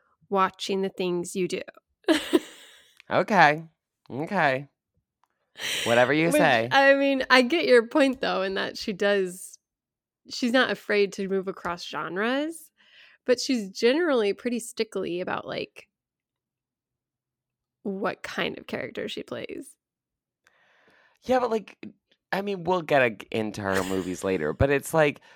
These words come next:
Speaker 2: you know, she's doing Vox Lux, she's doing
Speaker 1: Yeah.
Speaker 2: Jackie, May December is wild, she's in the Lucy in the Sky movie about that, uh, diaper astronaut, um,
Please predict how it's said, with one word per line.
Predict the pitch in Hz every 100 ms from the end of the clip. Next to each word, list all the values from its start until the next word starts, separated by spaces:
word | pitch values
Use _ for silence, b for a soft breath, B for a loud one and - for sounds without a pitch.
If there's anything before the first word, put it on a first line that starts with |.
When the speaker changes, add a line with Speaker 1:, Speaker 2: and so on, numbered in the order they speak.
| _
Speaker 2:
you | 214
know, | 180 135
she's | - 190 165
doing | 165 131
Vox | 98 113 98 95 - -
Lux, | 135 151 143 131 127 - -
she's | - 127 107
doing | 110 107 95
Speaker 1:
Yeah. |
Speaker 2:
Jackie, | 117 123 120 - 127 123 120 117 117
May | 113 110
December | 101 98 - 127 123 120 120 117
is | 113
wild, | 107 113 117 117 117 113 113
she's | - 120 107
in | 117
the | 113 107 B B B B -
Lucy | 127 139 - 143
in | 113
the | 113
Sky | - 131 123
movie | 127 120 120
about | 107 104
that, | 92 - - -
uh, | 64 -
diaper | 110 120 127 127
astronaut, | 120 117 - 123 120 113 113 110 107 104 - _ _ -
um, | 113 107 101 92 87